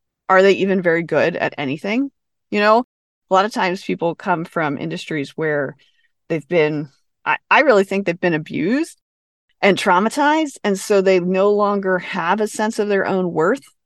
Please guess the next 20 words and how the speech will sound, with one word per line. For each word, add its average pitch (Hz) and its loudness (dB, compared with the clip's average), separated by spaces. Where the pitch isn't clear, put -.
They 220 6
don't 262 2
remember 214 2
even 233 0
what 208 -4
they're 180 -4
good 170 -4
at. 233 0
And 185 4
so 185 4
a 175 2
lot 170 4
of 208 0
the 190 0
work 180 -4
that 170 -4
I 160 -2
do 165 -4
is - -8
just - -16